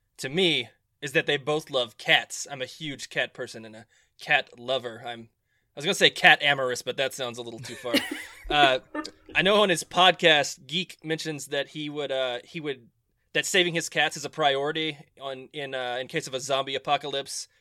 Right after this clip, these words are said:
Speaker 1: He would lower them down from the, the roof or something. I remember listening to that. That's very noble of you. And B K went as far to name her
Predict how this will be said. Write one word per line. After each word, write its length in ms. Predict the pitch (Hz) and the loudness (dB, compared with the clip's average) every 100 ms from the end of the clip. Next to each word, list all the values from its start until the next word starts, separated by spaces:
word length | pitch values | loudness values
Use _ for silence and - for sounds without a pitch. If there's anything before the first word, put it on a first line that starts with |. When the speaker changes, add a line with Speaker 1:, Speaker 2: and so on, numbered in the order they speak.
| - | -14
Speaker 1:
He 60 | |
would 120 | 135 131 | -10 -4
lower 200 | 139 139 | -2 -2
them 140 | 127 | -6
down 300 | 127 135 127 | -4 -2 -4
from 180 | 139 123 | -8 -8
the, 240 | 120 120 _ _ 131 | -8 -10 _ _ -14
the 100 | 127 | -12
roof 240 | 127 135 | -10 -10
or 60 | 143 | -10
something. 320 | 143 127 127 | -10 -8 -8
I 40 | |
remember 300 | 123 127 123 | -6 -8 -8
listening 280 | 120 117 120 | -10 -12 -14
to 80 | 120 | -6
that. 320 | 135 185 - _ - _ _ _ _ _ | 0 0 0 _ -20 _ _ _ _ _
That's 160 | 143 - | -10 -10
very 320 | 135 151 147 | -2 0 2
noble 400 | 139 160 165 165 | 2 4 4 4
of 140 | 156 156 | 2 0
you. 320 | 151 147 143 _ _ _ | 0 0 -4 _ _ _
And 220 | 147 151 | -2 0
B 100 | 143 | 0
K 300 | 202 190 185 | -2 2 2
went 140 | 156 151 | 2 -2
as 100 | 139 | -4
far 200 | 165 151 | -2 -2
to 80 | 139 | -2
name 180 | 143 139 | -6 -4
her 280 | 139 127 | -2 -4